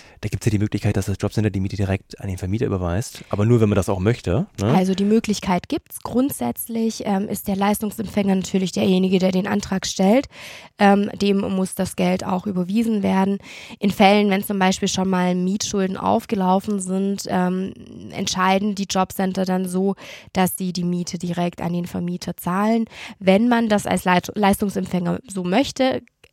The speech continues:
Speaker 2: steht's einem natürlich frei, das so zu kommunizieren gegenüber dem Jobcenter und dann wird die Miete auch direkt an den Vermieter bezahlt.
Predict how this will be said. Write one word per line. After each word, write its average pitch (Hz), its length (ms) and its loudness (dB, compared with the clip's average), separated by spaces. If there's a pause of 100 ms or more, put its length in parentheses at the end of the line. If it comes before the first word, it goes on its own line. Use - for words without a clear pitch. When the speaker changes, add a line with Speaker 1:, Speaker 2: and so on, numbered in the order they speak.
(120)
Speaker 2:
steht's - 280 -2
einem 185 220 0
natürlich 180 420 -6
frei, 180 360 -2
das 180 160 -4
so 185 100 -8
zu - 140 -12
kommunizieren 208 800 -6
gegenüber 202 380 -4
dem 185 140 -4
Jobcenter 185 540 -6
und 180 160 -10
dann 175 220 -10
wird - 260 -10
die 190 80 -10
Miete 180 440 -8
auch 180 240 -10
direkt 185 340 -8
an 180 80 -6
den 185 120 -6
Vermieter 190 400 -6
bezahlt. 180 500 -8